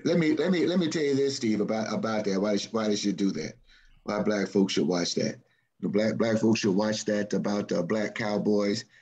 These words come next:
because, uh, you need to learn that the very term cowboy that has been just a-, appropriated by that whole other culture was a, was a term of derision. Cowboy was the name given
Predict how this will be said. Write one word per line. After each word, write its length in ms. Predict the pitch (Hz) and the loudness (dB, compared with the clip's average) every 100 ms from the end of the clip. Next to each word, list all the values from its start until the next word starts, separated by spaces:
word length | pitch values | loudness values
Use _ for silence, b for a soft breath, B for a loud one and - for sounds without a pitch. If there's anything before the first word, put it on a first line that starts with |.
| b b _ | b b _
because, 440 | 104 110 101 92 | -4 0 0 2
uh, 200 | 95 87 - | 2 2 0
you 300 | - - 95 | -6 -8 0
need 180 | 131 117 | 2 4
to 100 | 101 | 4
learn 520 | 110 120 101 92 - b b _ | 4 4 4 2 0 b b _
that 280 | 92 92 - _ _ _ _ | -4 -2 -4 _ _ _ _
the 100 | 92 | -2
very 340 | 85 131 123 | 0 0 0
term 380 | 120 147 135 113 | 0 0 2 2
cowboy 720 | 110 139 143 143 113 87 - - - _ _ _ _ _ _ _ _ - | 2 -4 -2 -2 0 0 -2 -8 -14 _ _ _ _ _ _ _ _ -6
that 160 | 92 | -2
has 160 | 92 90 | -2 -2
been 220 | 98 92 | 0 0
just 260 | 101 101 - | 0 -4 -4
a-, 140 | 95 - - | -8 -6 -10
appropriated 500 | - 127 113 110 92 | -4 -2 0 2 2
by 100 | 104 | 0
that 160 | 104 | 0
whole 340 | 101 117 113 113 | 0 0 0 0
other 180 | 107 | -2
culture 520 | 107 143 135 131 139 139 b b b b b _ _ _ _ | -2 -2 -2 -2 -6 -8 b b b b b _ _ _ _
was 220 | 95 107 101 | 0 0 2
a, 200 | 95 - | 2 2
was 220 | 107 101 | 2 4
a 80 | 101 | 2
term 400 | 95 147 127 113 | 0 0 0 2
of 140 | 110 95 | 0 2
derision. 580 | 95 120 151 - - - _ _ _ _ _ | 2 2 0 -4 -8 -14 _ _ _ _ _
Cowboy 800 | 139 151 160 127 123 117 113 120 - - | -6 -2 0 2 4 4 2 0 -4 -2
was 200 | 104 98 | -2 4
the 100 | 104 | 6
name 460 | 117 135 127 113 | 6 4 4 4
given 500 | 85 156 110 95 98 | 4 -2 0 0 0